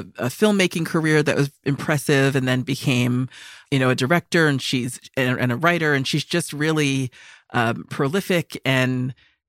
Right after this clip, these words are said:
and thoughtful and interesting to me as a filmmaker. So I'm always, ex-, she's one of those filmmakers where whenever I see that her name is attached to something, I'm, I know I'm gonna watch it. And I, I'm just instantly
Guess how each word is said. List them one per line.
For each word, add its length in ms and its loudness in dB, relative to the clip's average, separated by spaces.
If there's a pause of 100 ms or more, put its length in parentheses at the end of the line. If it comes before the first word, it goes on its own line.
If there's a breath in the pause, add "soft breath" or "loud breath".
(180)
and 180 -4
thoughtful 540 -2
and 180 -8
interesting 480 -6
to 120 -6
me 400 -8
as 400 -2
a 380 -2 (140)
filmmaker. 640 -6
So 160 -2
I'm 120 2
always, 600 0
ex-, 220 -8
she's 200 2
one 120 0
of 40 2
those 180 0
filmmakers 480 2
where 460 0
whenever 360 2
I 100 2
see 220 -2
that 140 -6
her 120 -2
name 280 2
is 100 0
attached 320 -2
to 60 -6
something, 380 0
I'm, 100 0 (120)
I 100 4
know 160 4
I'm 80 0
gonna 180 0
watch 220 -2
it. 180 -4 (120)
And 140 2
I, 80 0
I'm 140 2
just 200 0
instantly 680 -2